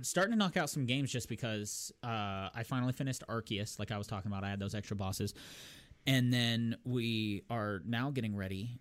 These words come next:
um, me and Gage and Joe, for the inevitable Monster Hunter Rise D L C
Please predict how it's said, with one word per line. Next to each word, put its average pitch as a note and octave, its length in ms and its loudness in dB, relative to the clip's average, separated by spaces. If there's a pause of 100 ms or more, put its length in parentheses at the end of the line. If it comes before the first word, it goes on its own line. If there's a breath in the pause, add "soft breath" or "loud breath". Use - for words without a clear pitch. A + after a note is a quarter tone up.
um, G2 340 -4
me G#2+ 340 -2
and G#2 120 -4
Gage G2+ 420 -6
and G2+ 240 -2
Joe, G#2+ 460 -2 (100)
for G2 480 -4
the G2 420 -6
inevitable G#2 680 -2
Monster A2 460 -2
Hunter G#2+ 420 0
Rise F#2+ 480 -2
D E2+ 260 -6
L A#1 140 -10
C - 320 -12